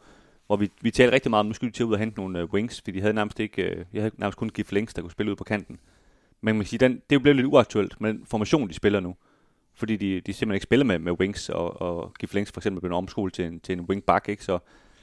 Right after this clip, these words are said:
så, øh, så det kommer vi ikke til at have så stor fokus på i dag, fordi at, øh, at lige nu spiller de den her formation, og, og så vidt jeg kan fornemme til træning, så er det den her formation, han spiller. Øhm, der, der, der har været talt meget om, at, at Uwe Røsler godt kan lide at,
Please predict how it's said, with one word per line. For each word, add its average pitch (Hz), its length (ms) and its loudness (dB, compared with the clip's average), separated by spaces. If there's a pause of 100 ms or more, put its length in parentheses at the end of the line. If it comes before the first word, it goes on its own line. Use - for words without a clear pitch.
(280)
så, 92 360 4
øh, 85 100 -2 (120)
så - 80 -14
det 143 100 8
kommer 131 160 2
vi - 20 6
ikke 131 100 -4
til 143 60 4
at 123 40 6
have 107 80 4
så 117 80 -8
stor 110 180 2
fokus 107 260 -4
på 110 140 2
i 92 40 2
dag, 101 200 2
fordi 90 200 -4
at, 87 100 -4
øh, 87 160 -4 (220)
at 104 140 -6
lige 127 100 2
nu 123 80 0
spiller 120 220 2
de 104 60 -4
den 117 80 -2
her 117 100 2
formation, 95 500 -2
og, 85 120 -2
og 98 120 0
så 98 100 -10
vidt 101 140 0
jeg 139 100 8
kan 123 100 0
fornemme 104 240 -2
til 92 100 -10
træning, 98 380 0 (680)
så - 100 0
er 123 40 8
det 110 100 2
den 117 160 4
her 110 140 -2
formation, 98 420 -2
han 82 100 -6
spiller. 92 320 0 (800)
Øhm, 85 580 -6
der, 110 100 2
der, 104 280 6
der - 120 0
har 101 60 4
været 101 120 2
talt 127 220 6
meget 117 200 6
om, 104 160 4
at, - 200 -4
at 101 120 -6
Uwe 98 80 -2
Røsler 101 240 0
godt 98 120 2
kan 117 100 -4
lide 101 160 2
at, 80 60 2